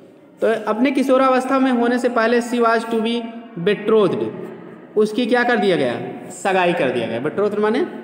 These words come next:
सगाई करना, engaged, Clear। To the son of a neighboring wool stapler, wool stapler। To the son माने पुत्र से, of neighboring माने पड़ोस के, ठीक है। अ, वूल स्टैपलर माने होता है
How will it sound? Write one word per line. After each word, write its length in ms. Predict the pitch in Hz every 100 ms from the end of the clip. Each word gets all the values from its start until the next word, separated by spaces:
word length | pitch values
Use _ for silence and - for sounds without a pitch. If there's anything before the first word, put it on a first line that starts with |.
| -
सगाई 360 | - 175 151
करना, 280 | 131 120 120
engaged, 500 | 180 175 151 120 - - -
Clear। 240 | 214 269 330 - - - - - - - - - - - - - - - 247
To 100 | 254
the 140 | 247
son 260 | 247 254 247 208
of 220 | 220 220
a 80 | 240
neighboring 440 | 220 220 220 233 233 - - 202 185 - - 202
wool 280 | 196 208 202
stapler, 540 | - - 165 147 127 - - 190
wool 240 | 214 220 - - -
stapler। 440 | 180 170 147 131 113 - - - - -
To 140 | 240 240
the 100 | 240
son 120 | 247
माने 180 | 240 247
पुत्र 300 | 247 247 240
से, 160 | 254 247
of 240 | 214 214
neighboring 340 | 220 214 226
माने 200 | 220 220 269 - - - -
पड़ोस 340 | 202 196 185 -
के, 380 | - - - - - -
ठीक 140 | 226
है। 120 | 214 - - - - - - - -
अ, 140 | 123 - - - - - - - - - -
वूल 540 | 190 220 262 262 262 -
स्टैपलर 600 | 220 - 220 220 233 247
माने 200 | 240 233
होता 240 | 233 233
है 240 | 233 247